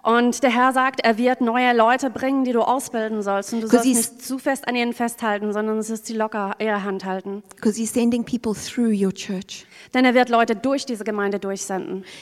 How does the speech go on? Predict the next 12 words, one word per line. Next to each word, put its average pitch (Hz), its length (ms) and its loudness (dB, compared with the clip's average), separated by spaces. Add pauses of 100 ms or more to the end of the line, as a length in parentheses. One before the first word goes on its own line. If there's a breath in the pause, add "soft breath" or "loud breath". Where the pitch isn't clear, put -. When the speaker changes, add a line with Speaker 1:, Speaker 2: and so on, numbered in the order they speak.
(100)
Speaker 2:
He's 233 160 2
sending 269 260 4
people 269 260 4
to 262 140 2
be 226 140 2
healed, 233 760 0
even 233 240 2
those 240 300 2
hurt 254 200 2
by 214 140 0
church - 400 -4
leadership. 233 600 -2